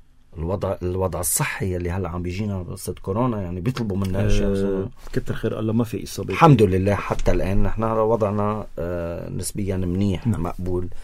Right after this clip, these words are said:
Speaker 1: آه، وإن شاء الله، آه، منضل هيك. طبعًا نحن سهرانين على ال-، الوضع، بس إنه ما بتعرف أي متى ممكن إنه، آه، فدغري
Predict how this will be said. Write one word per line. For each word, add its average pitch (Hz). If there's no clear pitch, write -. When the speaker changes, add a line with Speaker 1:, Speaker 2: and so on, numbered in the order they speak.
Speaker 1:
آه، 90
وإن 101
شاء 113
الله، 87
آه، 82
منضل 90
هيك. 87
طبعًا 101
نحن 85
سهرانين 90
على 80
ال-، 78
الوضع، 113
بس 101
إنه 101
ما 127
بتعرف 92
أي 95
متى 92
ممكن 92
إنه، 90
آه، -
فدغري 151